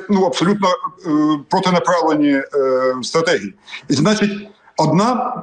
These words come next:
е, уб-, убиває плюси для нас іншої, а мінуси накопичуються.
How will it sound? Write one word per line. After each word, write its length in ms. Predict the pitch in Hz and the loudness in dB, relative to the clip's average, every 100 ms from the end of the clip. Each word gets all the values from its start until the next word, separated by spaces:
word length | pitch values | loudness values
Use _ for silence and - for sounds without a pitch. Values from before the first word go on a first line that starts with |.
| - | -6
е, 20 | 190 214 - | -4 -4 -2
уб-, 600 | - - 165 - 180 170 | -2 0 0 0 0 0
убиває 520 | 175 160 170 214 220 - - - - 120 - | 2 2 2 2 2 -2 -6 -8 -10 -12 -6
плюси 460 | 139 170 170 220 175 | 2 2 2 2 2
для 180 | 135 | 2
нас 280 | 139 190 196 | 2 0 0
іншої, 420 | 233 202 - 101 - - _ | 0 0 0 -4 -6 -16 _
а 80 | - | 0
мінуси 480 | 151 180 208 202 165 | 2 4 2 2 2
накопичуються. 840 | 139 151 208 240 214 - 214 - | 2 2 0 0 -2 0 -4 -4